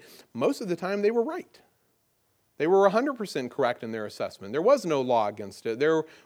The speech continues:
was nothing there that the Scriptures would call sin. However, can I give you three responses to that mindset? Three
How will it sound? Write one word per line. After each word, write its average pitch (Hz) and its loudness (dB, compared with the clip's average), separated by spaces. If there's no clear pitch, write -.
was 226 4
nothing 165 0
there 143 4
that 123 -6
the 120 -10
Scriptures 123 -4
would 117 -10
call 107 -2
sin. 101 -10
However, 208 6
can 208 0
I 285 2
give 294 -2
you 208 0
three 214 -2
responses 180 -2
to - -8
that 180 0
mindset? 160 -2
Three 180 -4